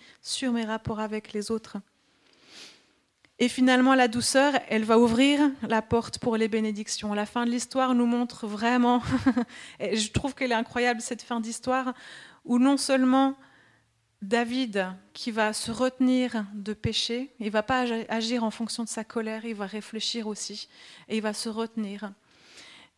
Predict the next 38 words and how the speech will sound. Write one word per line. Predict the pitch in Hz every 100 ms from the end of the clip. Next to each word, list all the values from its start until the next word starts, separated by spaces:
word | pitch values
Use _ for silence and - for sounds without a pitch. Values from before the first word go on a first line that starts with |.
| -
Et | 226 226 226
Dieu | 196 240
va | 226
lui | 220
faire | 214 220 208
justice, | 220 - - 247 -
puisque | 214 - - 214
quelques | 240 220 226
jours | 214 233
plus | 233
tard, | 220 220
il | 220
est | 208
dit | 208
que | - 220
l'Éternel | 214 220 226 214
a | 202
frappé | - 220 214 220
Nabal, | 208 190 196 202
donc | 202 - 202
il |
est | 202
mort | 202 202 208 208
de | 208 202 208
sa | 185 - 208
méchanceté, | 214 - 220 - - 233
de | 214
sa | 208 196
dureté. | 190 202 - - 226 233 _ - - - - _ -
Et | 220
Abigail | 214 214 226 220 214 226 240 -
va | 202 202
devenir | 208 202 214 202
reine | 190 214 226 214 226
<laughs> | 202
d'Israël. | 196 202 196 202 196 190 -
Quel | 202 185
destin | 208 - 226